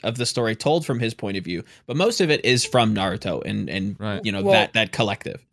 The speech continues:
Speaker 3: I still do think, though, that, like, Sasuke is basically Eren if he was in a shonen. Like, like,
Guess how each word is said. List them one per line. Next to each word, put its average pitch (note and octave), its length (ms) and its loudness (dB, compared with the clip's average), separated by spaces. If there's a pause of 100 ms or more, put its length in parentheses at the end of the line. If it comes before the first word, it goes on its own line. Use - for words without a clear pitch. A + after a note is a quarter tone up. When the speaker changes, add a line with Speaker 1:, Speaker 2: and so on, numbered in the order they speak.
Speaker 3:
I D#3 80 4
still G#3 300 4
do F3 180 -4
think, E3 240 -6
though, C3+ 160 -4
that, B2 140 -6
like, A2+ 140 -12
Sasuke C#3 460 -4
is B2 80 -8
basically A#2+ 760 -10 (560)
Eren C3 320 -4
if A#2 100 -10
he B2 80 -10
was A2+ 340 -12
in A#2 120 -12
a G#2 60 -12
shonen. F#2 400 -14 (480)
Like, G2+ 200 -12 (300)
like, G2+ 200 -16